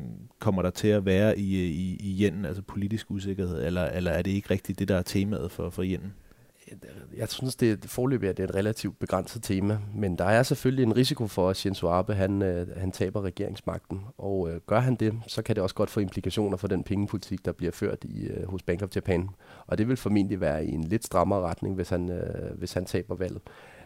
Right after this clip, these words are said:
Speaker 2: Øh, så, så det er klart, der ligger et, et halerisikoscenarie for, at Bank of Japan vil ændre i hvert fald en smule på den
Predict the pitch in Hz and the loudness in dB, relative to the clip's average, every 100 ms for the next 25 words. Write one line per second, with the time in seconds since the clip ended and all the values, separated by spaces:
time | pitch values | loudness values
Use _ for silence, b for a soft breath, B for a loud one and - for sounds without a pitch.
0 | B 98 76 - 95 - - 92 - - | B -4 -2 -2 -2 -2 -2 -2 -4 -4
1 | 90 - - - 98 113 123 - 98 92 | -2 -2 -2 0 2 4 4 2 -6 -8
2 | - 76 95 98 120 92 - - 92 87 | -10 -4 0 2 2 -2 -4 -10 -8 -6
3 | 82 80 - 95 101 - - 87 92 98 | -6 -8 -2 -2 -2 -4 -2 0 0 -2
4 | 87 - 90 95 110 - 98 85 82 104 | -2 2 2 2 0 -6 -2 -2 -2 -8
5 | - - 104 113 85 - 62 - 85 80 | -8 -2 0 2 0 0 -4 -4 -4 -4
6 | - 110 120 156 - 98 92 | -2 -2 0 2 2 4 4